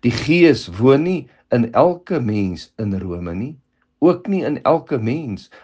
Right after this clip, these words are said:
in watter land oor die wêreld ook al nie.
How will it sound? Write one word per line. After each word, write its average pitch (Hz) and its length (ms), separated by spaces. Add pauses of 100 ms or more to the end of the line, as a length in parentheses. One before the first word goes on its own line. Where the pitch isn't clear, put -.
(120)
in 123 220
watter 123 420
land 123 480
oor 107 160
die 92 200
wêreld 98 600 (340)
ook 95 300
al 71 300
nie. 64 220